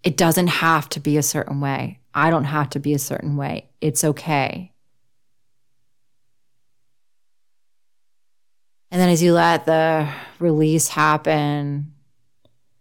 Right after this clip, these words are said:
you can feel the space and the calmness that's behind that.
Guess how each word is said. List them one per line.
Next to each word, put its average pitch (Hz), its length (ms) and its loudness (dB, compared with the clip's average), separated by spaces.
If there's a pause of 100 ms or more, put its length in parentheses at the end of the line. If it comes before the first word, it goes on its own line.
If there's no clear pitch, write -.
(840)
you 143 80 -6
can 160 120 0
feel 156 680 2
the 147 160 -4
space 180 500 2
and 160 80 0
the 147 60 -2
calmness 170 540 2
that's 147 260 0
behind 160 420 2
that. - 300 -6